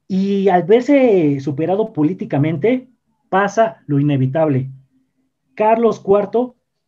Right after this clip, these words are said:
debe abdicar en la figura de su hijo,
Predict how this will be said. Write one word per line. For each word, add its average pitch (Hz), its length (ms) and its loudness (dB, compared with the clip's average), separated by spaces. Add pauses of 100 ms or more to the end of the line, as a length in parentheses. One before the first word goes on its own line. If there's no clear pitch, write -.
(180)
debe 208 540 4
abdicar 139 720 -4 (1200)
en 156 160 0
la 151 120 2
figura 185 320 0
de 170 100 -2
su 135 140 -4
hijo, 214 420 -4